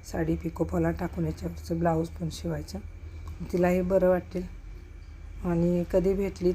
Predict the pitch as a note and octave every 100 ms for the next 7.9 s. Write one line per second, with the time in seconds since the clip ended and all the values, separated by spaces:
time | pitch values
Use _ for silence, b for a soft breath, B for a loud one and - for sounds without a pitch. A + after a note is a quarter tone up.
0 | F#3+ F3 G3 G3 G3 F#3 F#3 F#3 F#3 E3+
1 | E3 D#3 D#3+ D#3+ - E3 F#3+ E3+ F3 F3
2 | F#3+ - F3 F3 F3+ E3 D#3+ E3+ E3+ E3+
3 | F3+ E3 F3 - - - - - - -
4 | - - F3+ - F#3 F3+ F3+ - E3+ -
5 | F3+ G#3 - - F#3 F3+ E3 E3 E3 F3+
6 | - E3+ E3 D#3+ E3 - E3+ - E3+ E3
7 | - F#3 E3+ F3 - E3+ D#3+ - -